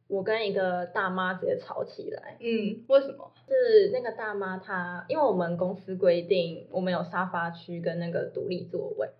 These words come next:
Speaker 1: 我们沙发区只有三，三张沙发。
Speaker 2: 嗯。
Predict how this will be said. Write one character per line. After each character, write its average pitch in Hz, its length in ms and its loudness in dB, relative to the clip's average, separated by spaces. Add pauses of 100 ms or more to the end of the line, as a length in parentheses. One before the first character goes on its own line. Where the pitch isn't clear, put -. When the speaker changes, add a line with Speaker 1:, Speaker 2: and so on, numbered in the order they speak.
(160)
Speaker 1:
我 220 60 -4
们 226 120 -2
沙 254 180 0
发 254 180 4
区 254 220 0
只 226 80 4
有 180 120 6
三， 180 480 -2 (140)
三 185 220 -4
张 180 200 -4
沙 170 200 -6
发。 - 440 -8
Speaker 2:
嗯。 247 320 -2